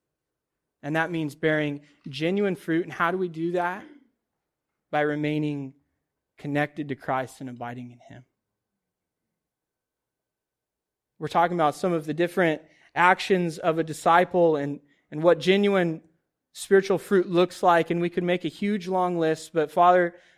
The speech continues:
unless we're connected to you, those things, it's like tying apples onto a dead tree.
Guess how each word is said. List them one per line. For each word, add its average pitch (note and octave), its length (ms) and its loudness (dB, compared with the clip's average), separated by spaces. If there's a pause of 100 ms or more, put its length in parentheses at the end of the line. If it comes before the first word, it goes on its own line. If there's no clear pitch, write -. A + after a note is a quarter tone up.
unless F3 340 2
we're F#3+ 100 2
connected F#3 680 -2
to - 100 -8
you, D3+ 580 -2 (220)
those E3+ 260 0
things, D#3+ 540 -2 (420)
it's D3+ 220 -4
like C#3 300 -2
tying D3 460 -4 (180)
apples D#3 400 -2
onto D#3 320 -6
a D3+ 40 -4
dead C#3+ 280 0
tree. B2 340 -16